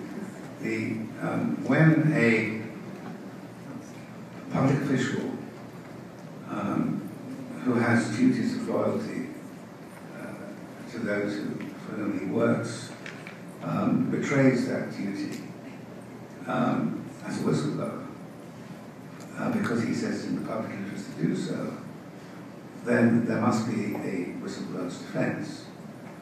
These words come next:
The question in each case is whether, on the facts of the case,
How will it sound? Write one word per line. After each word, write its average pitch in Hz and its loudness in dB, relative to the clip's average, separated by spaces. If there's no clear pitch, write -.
The - -2
question 120 6
in 120 8
each - 2
case 127 6
is 117 -6
whether, 113 4
on - 2
the - 2
facts 156 4
of - -4
the - -8
case, - 0